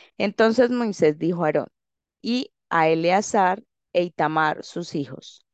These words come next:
"No descubráis vuestras cabezas, ni rasguéis vuestros vestidos en señal de duelo,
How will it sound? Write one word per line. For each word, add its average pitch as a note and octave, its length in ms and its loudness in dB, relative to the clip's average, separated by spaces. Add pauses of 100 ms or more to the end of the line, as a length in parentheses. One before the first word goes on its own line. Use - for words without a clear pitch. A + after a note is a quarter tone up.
(260)
"No G#3+ 160 2
descubráis G3 720 2
vuestras E3+ 580 0
cabezas, G3 840 -2
ni E3 260 -2
rasguéis D#3 560 0
vuestros E3 480 -2
vestidos G#3+ 760 0
en E3 180 -6
señal D3 360 -4
de D3 140 2
duelo, E3 320 4